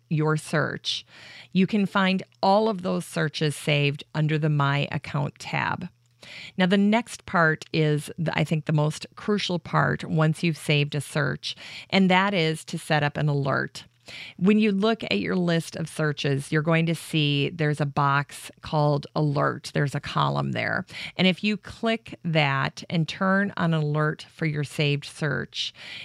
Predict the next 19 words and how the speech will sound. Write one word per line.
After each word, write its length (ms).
you 360
will 720
begin 600
to 140
get 280
emails 720
about 480
the 120
item 300
that 160
you're 120
looking 380
for. 460
Now, 360
the 280
email 640
that 160
you 180
receive 800